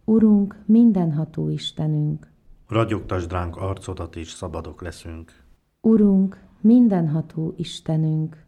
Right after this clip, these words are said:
Speaker 2: Dicsőség az Atyának, a Fiúnak és a Szentléleknek.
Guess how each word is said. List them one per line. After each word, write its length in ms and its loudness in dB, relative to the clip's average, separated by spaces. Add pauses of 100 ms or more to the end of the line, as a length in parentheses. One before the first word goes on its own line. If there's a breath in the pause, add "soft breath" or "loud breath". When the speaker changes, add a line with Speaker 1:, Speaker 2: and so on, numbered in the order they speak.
Speaker 2:
Dicsőség 720 -6
az 140 -6
Atyának, 600 -4
a 80 -6
Fiúnak 500 -6
és 200 -8
a 40 -8
Szentléleknek. 1040 -10